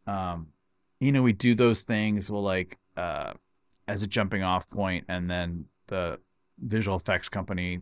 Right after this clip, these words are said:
or an-, the animators will kind of go with it and go in their own direction. But it was awesome in that they, they took her actual drawings and those became the animation. Like, it's really a,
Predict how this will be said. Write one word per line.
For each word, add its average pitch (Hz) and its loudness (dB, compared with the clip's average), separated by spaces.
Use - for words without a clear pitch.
or 87 -4
an-, 90 -6
the 85 -4
animators 90 -4
will 82 -12
kind 95 -6
of 87 -10
go 87 -2
with 85 -6
it 82 -6
and 98 -8
go 92 -2
in 90 -4
their 87 -6
own 90 -6
direction. 87 -4
But - -10
it 117 2
was 139 4
awesome 113 0
in 95 0
that 95 -2
they, 98 0
they 117 0
took 120 -2
her 117 -2
actual 113 -2
drawings 92 -2
and 87 -6
those 110 4
became 104 -2
the 90 0
animation. 92 -4
Like, 82 -8
it's - -8
really 98 0
a, 82 -4